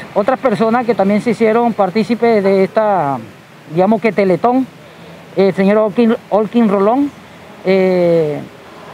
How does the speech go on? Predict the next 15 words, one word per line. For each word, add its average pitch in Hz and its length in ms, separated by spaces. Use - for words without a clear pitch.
<clears throat> 254 160
el 220 120
concejal 202 500
César 247 280
Ataya 254 600
y 190 440
otro 196 240
concejal, 214 320
no 220 80
me 220 80
acuerdo 220 260
el 208 60
nombre, 220 240
me 185 140
disculpa, 233 440